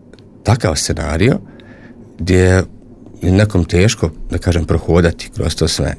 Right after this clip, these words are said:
jer taj moment praznika nekako i kulturološki nosi nek-, neki teret po pitanju okupljanja. Aha, moram se vidjeti s nekim. Neko mi možda nije toliko drag iz šire porodice. Možda će me neko opet zapitkivati, ovaj, kao što bi Mikola rekao, kad će se ženit, kad će se udavat.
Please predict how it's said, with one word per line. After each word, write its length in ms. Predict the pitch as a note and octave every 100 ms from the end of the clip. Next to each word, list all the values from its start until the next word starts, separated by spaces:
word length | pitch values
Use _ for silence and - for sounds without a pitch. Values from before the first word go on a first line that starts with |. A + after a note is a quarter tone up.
| -
jer 240 | D#2 D2+ - - - -
taj 140 | G2
moment 400 | F#2+ G#2 F#2 -
praznika 560 | G2+ G2 E2+ E2 E2+ E2 - - -
nekako 440 | A#1+ E2 E2+ -
i 80 | F2
kulturološki 640 | F#2 F2+ F#2 G2 F2 -
nosi 280 | E2+ - -
nek-, 260 | D2+ E2+ -
neki 180 | - -
teret 480 | - E2 - - - - - - -
po 100 | -
pitanju 360 | - G#2+ A2 F2+
okupljanja. 680 | - F2 - E2+ - - E2+
Aha, 240 | E2+ F2+ E2+
moram 260 | E2 D#2
se 140 | - D2
vidjeti 280 | D2+ - -
s 60 |
nekim. 340 | - - - F2
Neko 220 | F2 F2+
mi 60 | F2+
možda 200 | G2 F#2
nije 120 | G2
toliko 300 | G#2 G2+ G#2+ G2
drag 320 | G#2+ F2 D#2
iz 60 |
šire 240 | D2+ D2+ D2+
porodice. 580 | - D2 A#1+ A#1+ - - - - - - - F2+
Možda 220 | G#2 G2+
će 140 | -
me 100 | G2
neko 240 | G#2+ G#2+ G#2
opet 200 | F2+ F2
zapitkivati, 840 | F2 - - F2 F#2+ F2 E2+ F#2
ovaj, 560 | F2+ F2 F#2 G2 F#2+ F#2+ - -
kao 140 | E2+
što 180 | - D#2+
bi 60 |
Mikola 300 | F2 F2 D#2+
rekao, 300 | E2 F2 E2+
kad 200 | D#2+ D#2+
će 80 | E2
se 180 | - E2+
ženit, 280 | D#2+ E2+ -
kad 160 | -
će 120 | D#2+ -
se 100 | D2
udavat. 580 | A#1+ B1+ C2+ - -